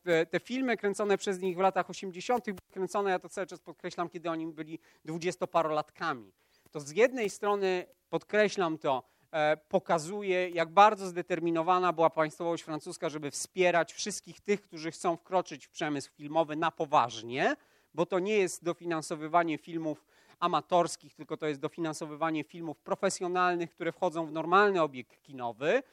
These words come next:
E, na przykład, e, Luc Besson, e, e, Metro, d-, dwadzieścia pięć lat, Wielki Błękit, bardzo drogi film, dwadzieścia osiem lat i Nikita, też również bardzo drogi film,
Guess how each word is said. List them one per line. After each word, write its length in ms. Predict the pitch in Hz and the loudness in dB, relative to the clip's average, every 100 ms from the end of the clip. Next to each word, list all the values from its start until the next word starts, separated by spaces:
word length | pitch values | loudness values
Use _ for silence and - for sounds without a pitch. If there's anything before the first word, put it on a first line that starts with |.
| _ _ _ | _ _ _
E, 340 | 175 175 170 175 | 0 4 4 2
na 120 | 170 | -2
przykład, 500 | - 208 202 180 - | -6 2 4 4 2
e, 640 | 190 175 170 170 170 175 160 | 2 6 6 6 4 2 -2
Luc 120 | 220 | -8
Besson, 580 | 185 196 - 196 185 180 - _ - - | -4 -4 0 4 6 6 2 _ -12 2
e, 40 | 165 165 160 160 165 156 | 6 8 8 6 4 0
e, 40 | 147 | 0
Metro, 720 | 170 196 - 190 175 170 170 - | 2 2 2 6 8 8 6 2
d-, 300 | 147 170 160 | -2 0 0
dwadzieścia 720 | 151 160 165 170 175 180 180 | -4 -12 -8 -4 -4 -4 -4
pięć 300 | 165 170 165 | -2 -4 -2
lat, 220 | 175 160 139 | 2 2 0
Wielki 320 | 185 - 165 | -4 -4 -10
Błękit, 540 | 151 196 190 185 165 143 | 0 2 2 -2 -12 -20
bardzo 500 | 123 175 185 175 165 | 4 10 10 10 2
drogi 340 | 170 170 156 | -2 -4 -6
film, 320 | - 180 175 | -16 -8 -8
dwadzieścia 640 | 156 160 156 156 165 151 156 | -2 -2 0 -2 2 4 4
osiem 320 | 165 - 165 | -2 -4 -2
lat 320 | 165 160 - _ _ - | 4 2 2 _ _ -6
i 100 | 180 | -2
Nikita, 480 | 190 185 202 185 175 | 0 -2 -2 4 4
też 280 | 208 190 - | 4 0 2
również 420 | 185 202 196 156 | 2 4 2 6
bardzo 420 | 151 190 180 165 | 10 10 10 2
drogi 340 | 156 165 151 | 2 0 0
film, 360 | 147 175 160 156 | -10 -2 -2 -2